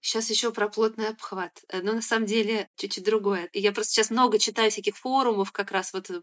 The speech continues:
про разные вещи. Мне интересно, как, что люди переживают. Ну, история, да, ну, истории будем рассказывать, э, хотя у нас уже мало времени. Э, девушка, она щас в разлуке с, э, любимым человеком, очень скучает, и пишет, что она для себя нашла такой выход.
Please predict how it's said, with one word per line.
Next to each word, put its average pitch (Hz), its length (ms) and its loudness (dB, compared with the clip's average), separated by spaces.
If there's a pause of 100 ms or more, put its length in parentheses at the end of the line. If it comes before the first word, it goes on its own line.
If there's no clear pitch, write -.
про 180 320 -4
разные 185 340 -2
вещи. 185 280 2
Мне 180 140 -2
интересно, 185 420 -4
как, 190 200 -8
что - 160 -8
люди 175 200 -8
переживают. 190 480 -6 (180)
Ну, 233 240 -8
история, 208 560 0
да, 208 160 -4
ну, 247 140 -4
истории 185 400 0
будем 175 300 -6
рассказывать, 165 580 -12
э, - 140 -14 (100)
хотя - 220 -10
у - 40 -6
нас 175 200 -10
уже 180 120 -12
мало 170 200 -8
времени. 233 560 -2
Э, 180 180 -8
девушка, 180 640 0
она 185 180 -2
щас 202 200 -6
в - 20 -2
разлуке 190 480 0
с, - 200 -12
э, 170 200 -10
любимым 175 320 -6
человеком, 202 600 -8 (360)
очень 196 280 -2
скучает, 302 520 -4 (180)
и 226 140 -4
пишет, 233 360 2
что 190 460 0
она 208 240 0
для 220 120 -4
себя 196 280 -2
нашла 196 340 0
такой - 300 -8
выход. 311 320 -4